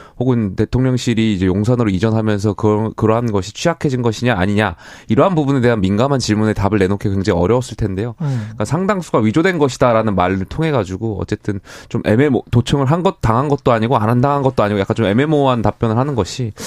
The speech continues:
Speaker 1: 약간 정치적으로 좀 계산된 발언인 것 같고요. 그렇다고 해서 상당수가 위조가 된 거 아니냐라의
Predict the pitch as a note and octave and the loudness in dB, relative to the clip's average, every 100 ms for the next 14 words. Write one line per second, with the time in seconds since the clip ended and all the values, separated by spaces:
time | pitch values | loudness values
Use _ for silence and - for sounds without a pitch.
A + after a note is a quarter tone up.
0 | - - - A#2 G#2+ G2 A#2 - C#3 B2 | -14 -14 -2 -2 0 -2 -2 0 0 0
1 | A#2 A2 F#2+ G#2+ C3 C3+ A#2+ G2+ G#2 A2 | 0 -4 -2 -2 0 0 0 0 0 -2
2 | G#2 E2+ A#2+ G#2 - - - - E3 G3+ | -4 -4 -6 -8 -10 -20 -8 -2 2 2
3 | F#3+ F3 E3 C3+ - - - - - G3+ | 2 2 4 2 0 -6 -20 -20 -6 -2
4 | A3+ A#3+ A3 G3+ D#3 A#2+ D3+ D3+ C3+ A2+ | 2 0 0 2 2 4 4 2 2 2
5 | B2 B2 A2+ B2 C3+ B2+ - - A2+ F#2 | 2 2 2 2 2 2 0 0 -2 0
6 | G#2 A#2 A#2+ | 2 4 4